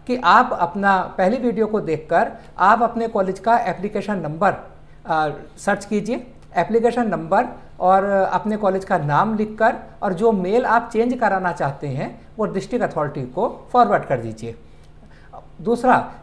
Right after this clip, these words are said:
जब आपने डिस्ट्रिक्ट अथॉरिटी को फॉरवर्ड किया, आपका, अ, पासवर्ड भी क्रिएट हो गया या रीसेट हो गया। पासवर्ड रीसेट करने के बाद एक समस्या आती है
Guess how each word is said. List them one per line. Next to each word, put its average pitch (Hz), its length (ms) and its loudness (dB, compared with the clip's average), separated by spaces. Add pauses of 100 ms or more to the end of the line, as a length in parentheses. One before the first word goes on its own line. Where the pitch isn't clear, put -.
जब 233 140 4
आपने 269 280 0
डिस्ट्रिक्ट 240 400 -2
अथॉरिटी 226 240 -2
को 240 220 2
फॉरवर्ड 190 360 0
किया, 190 460 0 (200)
आपका, 226 540 4
अ, 175 340 4
पासवर्ड 185 540 2
भी 247 200 0
क्रिएट 202 420 -2
हो 190 140 0
गया 156 340 0 (140)
या 214 80 2
रीसेट 220 420 0
हो 165 80 0
गया। 135 280 -4 (440)
पासवर्ड 233 400 4
रीसेट 254 280 -2
करने 247 280 0
के 247 80 0
बाद 240 200 -2
एक 269 100 -6
समस्या 214 420 0
आती 180 280 -2
है 156 200 -2